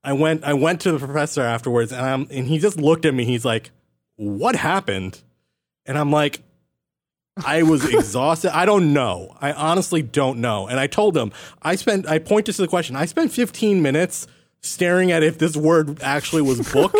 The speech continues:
Speaker 1: and how <laughs> hilarious it was. And I was confused. And it was, like, doing probability and card questions. And I just, like, I left most of the test
Speaker 2: So
Speaker 1: blank.
Speaker 2: he gave you a C?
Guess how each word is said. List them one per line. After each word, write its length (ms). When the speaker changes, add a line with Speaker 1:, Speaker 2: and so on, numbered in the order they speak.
Speaker 1:
and 100
how 220
<laughs> 80
hilarious 520
it 100
was. 360
And 100
I 80
was 180
confused. 1000
And 140
it 40
was, 100
like, 220
doing 320
probability 520
and 80
card 300
questions. 340
And 100
I 200
just, 180
like, 140
I 20
left 160
most 220
of 80
the 80
test 160
Speaker 2:
So 120
Speaker 1:
blank. 240
Speaker 2:
he 100
gave 120
you 140
a 80
C? 640